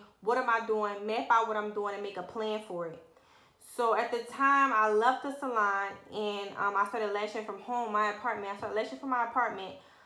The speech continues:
Um, and I, I took that time to really focus. Once you in your box, like, you focus on yourself,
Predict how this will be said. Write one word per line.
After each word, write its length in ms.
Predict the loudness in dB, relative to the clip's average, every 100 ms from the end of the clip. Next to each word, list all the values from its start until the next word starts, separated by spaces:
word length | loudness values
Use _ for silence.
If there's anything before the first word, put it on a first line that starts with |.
| -20 _ 2
Um, 480 | 4 6 4 2 -2 -8
and 380 | -4 -4 -4 0
I, 220 | 4 2 4
I 200 | 2 4
took 160 | -2 0
that 260 | 0 0
time 280 | 2 2 2 -2
to 80 | -6
really 340 | -4 -6 -8 0
focus. 480 | 2 2 -2 -8 -2
Once 260 | -2 0
you 120 | -2 -2
in 140 | 0
your 180 | 0 6
box, 440 | 8 10 8 0
like, 180 | -6 -6
you 100 | -12
focus 400 | -2 -2 -2 -6
on 160 | -8 -8
yourself, 440 | -6 2 4 4